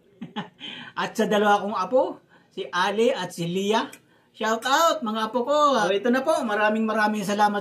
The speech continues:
sa mga nagtapos ng panonood ng aking mga video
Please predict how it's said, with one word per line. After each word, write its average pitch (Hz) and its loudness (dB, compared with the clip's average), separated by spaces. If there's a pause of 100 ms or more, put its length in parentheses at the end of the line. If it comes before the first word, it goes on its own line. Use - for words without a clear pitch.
sa 196 0
mga 196 -2
nagtapos 185 -6 (640)
ng 202 -6
panonood 208 0
ng 202 -2 (160)
aking 190 0
mga 190 0
video 175 2